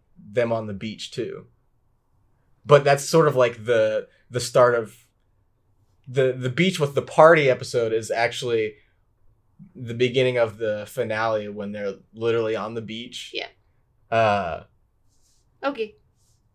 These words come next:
Speaker 1: I meant, like, that there's the beach stuff with the party, and then it's a beach episode, but it's, you know, the, the Fire Nation kids.
Speaker 2: Yes.
Speaker 1: So it's still a beach episode. This, this show has more than one beach episode.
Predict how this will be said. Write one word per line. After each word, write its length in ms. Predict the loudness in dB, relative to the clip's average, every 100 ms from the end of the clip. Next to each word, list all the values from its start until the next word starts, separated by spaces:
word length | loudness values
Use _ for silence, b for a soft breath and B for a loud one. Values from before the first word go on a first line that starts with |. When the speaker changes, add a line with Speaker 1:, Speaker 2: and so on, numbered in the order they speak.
| _ _ _ b b b 4
Speaker 1:
I 120 | 8
meant, 200 | 8 8
like, 320 | 6 6 0 b b
that 420 | 2 4 4 2 -8 -20 -20 -2
there's 320 | 2 2 2
the 100 | -2
beach 440 | -2 -4 -6 -8 -12
stuff 380 | 0 2 2
with 260 | -2 -6 -6
the 80 | -10
party, 500 | 0 2 2 0 -2
and 100 | -2
then 340 | -2 -4 -6 -14 _ _ _ _ _ _ _ 4
it's 180 | 8 8
a 60 |
beach 280 | 6 2 4
episode, 460 | 4 4 0 0 2
but 100 | -2
it's, 380 | -2 -8 -14 _ _
you 100 | -6
know, 200 | -6 -8 -12
the, 300 | -4 -2 -2 -6
the 100 | 0
Fire 260 | 2 4
Nation 300 | 0 -6 -10
kids. 520 | -10 -10 -10 -14 -16 _ _ _
Speaker 2:
Yes. 360 | -8 -8 -14 -20 _ _ _
Speaker 1:
So 260 | -4 -4 -6 _
it's 160 | 0 2
still 140 | 6
a 60 | 6
beach 160 | 4 -6
episode. 260 | -10 -12 4
This, 280 | 6 6 B B
this 120 | 0 6
show 100 | 8
has 100 | 8
more 140 | 6
than 140 | 6 8
one 160 | 6 4
beach 220 | -2 -4
episode. 500 | -6 -6 -6 -8